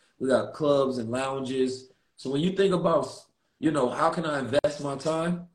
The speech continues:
Like, most of the time, we don't have stuff we can invest in our time. We have things we can spend our time in, right? That money goes out and it don't give us no return. But creating this asset culture of experiences to where it's like, instead of that concert,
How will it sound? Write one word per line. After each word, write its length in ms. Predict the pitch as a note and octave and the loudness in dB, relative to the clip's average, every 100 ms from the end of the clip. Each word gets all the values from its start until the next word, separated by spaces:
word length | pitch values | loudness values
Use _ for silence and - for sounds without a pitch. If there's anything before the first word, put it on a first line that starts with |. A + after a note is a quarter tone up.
| _ | _
Like, 180 | - B2 | -2 0
most 280 | C3 E3 F3 | 2 2 2
of 100 | D#3+ | -2
the 80 | F3 | -2
time, 140 | C#3+ | 0
we 60 | D#3+ | 0
don't 100 | D#3+ | 2
have 180 | D3+ | 0
stuff 220 | - D3 B2+ | 0 -2 -2
we 100 | C3+ | -4
can 120 | C3 | -6
invest 400 | G2+ A#2 B2 - | -4 -2 -2 -4
in 60 | |
our 140 | G#2+ G#2 | -8 -8
time. 240 | A2+ G2+ | -8 -6
We 80 | B2 | -2
have 140 | B2 A2+ | -2 -4
things 180 | A#2+ | -6
we 100 | A2+ | -6
can 120 | A2+ G#2 | -8 -10
spend 360 | - A#2+ A2 | -8 -6 -4
our 160 | F#2 F2+ | -6 -10
time 300 | - F2+ F2 | -14 -16 -18
in, 80 | - _ _ _ _ _ _ - | -20 _ _ _ _ _ _ -6
right? 260 | A2 A#2 | 0 2
That 160 | A#2 C3+ | 2 0
money 220 | D3 C3 | 0 0
goes 360 | A2+ C#3 C#3 C3 | 2 2 2 2
out 180 | C3+ A2 | 0 0
and 80 | |
it 40 | B2 | -2
don't 200 | C3 A#2+ | -2 0
give 180 | C3 B2 | 0 0
us 80 | |
no 140 | A#2 A2+ | -2 -4
return. 560 | G#2+ A2 B2 G#2+ F2+ - _ _ _ _ | -6 -4 -4 -4 -6 -14 _ _ _ _
But 220 | A2 C3 - | -2 -2 0
creating 580 | C#3 C3+ E3 E3+ D#3 | -2 2 4 4 2
this 180 | C#3+ C3+ - | -2 -4 0
asset 520 | C#3+ D3+ - C#3+ B2 | 2 2 2 -2 -2
culture 380 | - C3+ C3 B2+ | 0 -2 0 -2
of 120 | G#2+ | -2
experiences 960 | G2+ - D3 E3+ D#3 B2 A2+ A#2 G#2+ - | -4 -6 -4 0 0 -2 -4 -6 -8 -6
to 60 | A#2 | -4
where 240 | A#2 A2+ | -2 -2
it's 140 | A2 | -4
like, 320 | A#2 A2 G2 - _ _ _ | -6 -6 -6 -12 _ _ _
instead 320 | B2+ - E3+ | -8 0 0
of 60 | E3+ | 2
that 180 | D3+ C#3+ | 0 0
concert, 1040 | D#3+ E3+ F3+ F#3 - _ G3 G3+ G3+ - | -2 0 -2 -2 -8 _ 0 0 -4 -14